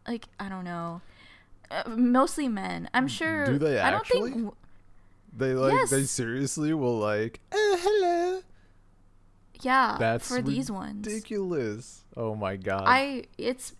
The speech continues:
Speaker 1: it's like, I've read some, or I've listened to some audiobooks where they don't do that, and it's a lot more enjoyable, in my opinion. N-,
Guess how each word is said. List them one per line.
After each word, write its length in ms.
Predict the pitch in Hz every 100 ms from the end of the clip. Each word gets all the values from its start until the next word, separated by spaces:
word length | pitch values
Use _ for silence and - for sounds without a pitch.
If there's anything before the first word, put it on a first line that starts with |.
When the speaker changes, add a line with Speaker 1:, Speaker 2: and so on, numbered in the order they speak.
| -
Speaker 1:
it's 260 | 269 262
like, 360 | 415 453 440 - - - - - - -
I've 200 | 269 339
read 240 | 349 403 -
some, 480 | - 220 226 226 - -
or 100 | 247
I've 140 | 240 226
listened 320 | 233 - 277
to 80 | 240
some 200 | 208 208
audiobooks 720 | 196 196 220 214 220 214 -
where 100 | 196
they 140 | 190
don't 320 | 185 175 185 -
do 160 | 233
that, 320 | 240 269 285
and 140 | 233 202
it's 140 | 202
a 40 | 202
lot 300 | 196 202 208
more 240 | 196 190 85 - - -
enjoyable, 640 | 214 202 185 101 - - -
in 160 | 208
my 140 | 190 -
opinion. 600 | - - - 127 151 190 - - - - - - - - - - - -
N-, 160 | 233